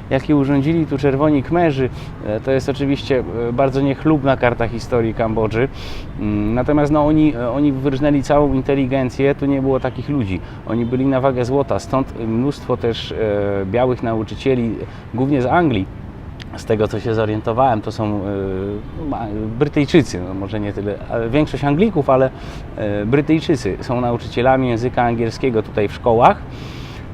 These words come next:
E, no i, i ta profesja tutaj, e, no, ogólnie jest, jest szanowaną profesją. Czego <laughs> oczywiście nie możemy powiedzieć, e, w Polsce, że tak jest,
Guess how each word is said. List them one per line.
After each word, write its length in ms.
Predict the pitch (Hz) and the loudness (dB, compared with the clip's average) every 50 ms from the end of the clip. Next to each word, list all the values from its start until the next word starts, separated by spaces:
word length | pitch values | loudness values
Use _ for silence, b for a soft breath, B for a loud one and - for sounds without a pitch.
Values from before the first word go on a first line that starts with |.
| - - - - - | -14 -14 -12 -8 -4
E, 500 | 104 107 107 104 104 104 104 107 107 110 | -4 -2 -2 0 0 0 0 0 0 2
no 180 | 120 147 190 | 4 4 2
i, 80 | 214 220 | 2 0
i 420 | 220 - 202 208 214 214 214 202 180 - | -4 -4 -2 -2 0 0 0 0 2 6
ta 200 | 208 190 196 196 | 8 8 8 8
profesja 640 | - 196 190 185 - 185 165 - - 185 185 185 | 6 4 4 4 4 2 2 4 4 6 6 6
tutaj, 420 | 185 - 160 - - 170 180 190 185 | 4 2 0 4 6 6 6 6 4
e, 40 | - - 143 143 143 139 139 139 139 143 139 139 - - - | 2 2 0 2 2 2 2 2 2 0 -2 -4 -10 -10 -8
no, 160 | 143 151 175 202 | -6 -6 -4 -4
ogólnie 440 | 202 185 180 180 185 190 196 196 | -4 -4 -2 -2 -2 0 0 0
jest, 460 | 190 190 190 180 - - - - 180 180 | 2 2 0 0 -2 -8 -8 -6 -2 -2
jest 260 | 175 - - - - | -2 -2 -2 -2 2
szanowaną 500 | - 196 214 202 196 156 123 110 101 95 | 4 6 6 8 6 6 6 4 0 -2
profesją. 580 | - 98 95 - 95 82 - - - 80 78 73 - B B B B B B B - | -2 -2 -2 -2 -4 -4 -6 -6 -6 -4 -4 -6 -6 B B B B B B B 2
Czego 320 | 160 165 175 180 185 180 160 143 | 4 8 8 8 8 6 4 -2
<laughs> 220 | - - 156 151 | 0 0 0 2
oczywiście 440 | - 165 151 156 156 - - 170 160 | 4 2 2 2 0 0 0 2 4
nie 100 | 160 160 | 4 4
możemy 340 | 156 143 131 143 147 151 147 | 4 4 4 4 4 4 4
powiedzieć, 540 | 151 139 131 143 139 147 147 139 - - | 4 4 4 4 4 4 2 2 0 -4
e, 20 | 120 127 127 123 117 117 113 110 113 113 117 113 - - - - B B B B B - - - | -4 -2 -2 0 0 0 0 0 -2 -2 -4 -4 -6 -6 -8 -8 B B B B B -8 -8 -8
w 100 | - - | -6 0
Polsce, 580 | - 170 147 120 110 - - 113 117 131 139 120 | 2 4 4 4 2 2 2 2 2 2 2 0
że 80 | - | -2
tak 240 | - 123 117 110 - | -4 -4 -4 -2 0
jest, 320 | 120 131 151 147 - - | 2 2 2 2 0 -6